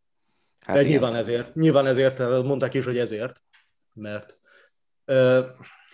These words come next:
Speaker 2: hát most ezzel mit lehet mondani, mit lehet csinálni? Az is érdekes kérdés, hogy ilyenkor, ilyen-, ilyenkor mit kell, tehát ilyenkor milyen opcióid vannak, mint mondjuk egy rendező szervezetnek? Egy nyilván az uefa-t nagyon sokan kritizálták, ami nagyon érdekes volt tegnap a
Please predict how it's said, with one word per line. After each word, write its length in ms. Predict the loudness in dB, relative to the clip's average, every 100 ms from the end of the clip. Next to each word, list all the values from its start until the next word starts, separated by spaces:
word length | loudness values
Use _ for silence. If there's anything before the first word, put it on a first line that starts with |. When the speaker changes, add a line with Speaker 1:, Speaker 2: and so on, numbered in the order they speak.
| -20 -12
Speaker 2:
hát 200 | -10 -8
most 180 | -8 -8
ezzel 200 | -6 -6
mit 160 | -6
lehet 200 | -8 -8
mondani, 500 | -8 -6 -6 -4 -6
mit 180 | -6 -4
lehet 180 | -4 -6
csinálni? 520 | -8 -8 -6 -8 -12 _ -20 -2
Az 140 | 0
is 120 | 2
érdekes 400 | 0 0 -2 -4 -2
kérdés, 320 | 0 0 -4
hogy 100 | -2
ilyenkor, 400 | -2 0 -2 -4
ilyen-, 200 | 2 2
ilyenkor 440 | 4 4 2 0 -6
mit 160 | -6
kell, 240 | 2 2 2
tehát 240 | -6 -8 -4
ilyenkor 380 | -2 0 -2 0
milyen 220 | 0 -2
opcióid 540 | -4 -8 -8 -6 -4
vannak, 340 | -2 -2 -4 -8
mint 140 | -10
mondjuk 220 | -8 -6
egy 80 | 0
rendező 380 | 2 0 -8 -10
szervezetnek? 800 | -8 -6 -6 -6 -6 -6 -10 _ _ _ _ _ -8
Egy 100 | 2
nyilván 300 | 4 4 2
az 120 | 0
uefa-t 640 | -2 -4 -2 -2 -2 -2
nagyon 200 | -6 -4
sokan 280 | -6 -8 -10
kritizálták, 640 | -10 -10 -4 -4 -2 -4
ami 120 | 0
nagyon 200 | 2 4
érdekes 340 | 4 2 0 -2
volt 140 | -2
tegnap 320 | -4 -2 -2
a 380 | 0 2 0 -4